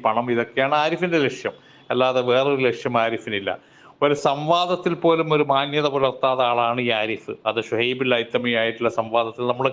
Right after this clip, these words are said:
കണ്ടതാണ്. ഷുഹൈബുൽ ഐത്തമി വിഷയത്തിൽ ഊന്നി സംസാരിച്ചപ്പോൾ ഈ വി-, ആ പ്രസംഗം, ആ സംവാദം മുഴുവൻ പ്രവാചകനെ അധിക്ഷേപിക്കാനുള്ളൊരു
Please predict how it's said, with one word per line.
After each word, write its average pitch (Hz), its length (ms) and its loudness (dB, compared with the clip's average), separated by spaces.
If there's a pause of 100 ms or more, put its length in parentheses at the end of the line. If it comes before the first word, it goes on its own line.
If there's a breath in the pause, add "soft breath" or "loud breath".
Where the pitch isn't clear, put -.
കണ്ടതാണ്. 139 420 -2 (460 loud breath)
ഷുഹൈബുൽ 139 560 2
ഐത്തമി 143 360 -2
വിഷയത്തിൽ 147 460 2
ഊന്നി 147 260 2
സംസാരിച്ചപ്പോൾ 131 800 0 (680 loud breath)
ഈ 135 120 2
വി-, 131 100 2 (100)
ആ - 20 2 (140)
പ്രസംഗം, 156 480 0 (160)
ആ - 20 4 (140)
സംവാദം 147 540 0
മുഴുവൻ 143 300 2 (120)
പ്രവാചകനെ 139 580 2
അധിക്ഷേപിക്കാനുള്ളൊരു 135 960 -2